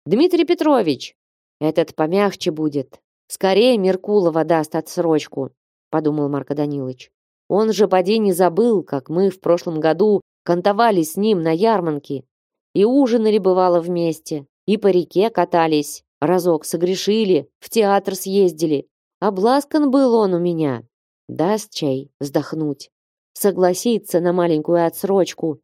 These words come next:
Ох, вынеси, Господи»,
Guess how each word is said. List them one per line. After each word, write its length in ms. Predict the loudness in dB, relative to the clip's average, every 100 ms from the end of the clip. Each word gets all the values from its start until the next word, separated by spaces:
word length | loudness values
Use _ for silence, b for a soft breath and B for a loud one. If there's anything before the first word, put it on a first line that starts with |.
| _ _ _
Ох, 380 | -2 0 -2 -4
вынеси, 680 | -2 0 0 -2 -4 -4 -6
Господи», 920 | -4 -4 -4 -6 -8 -8 -4 -8 -8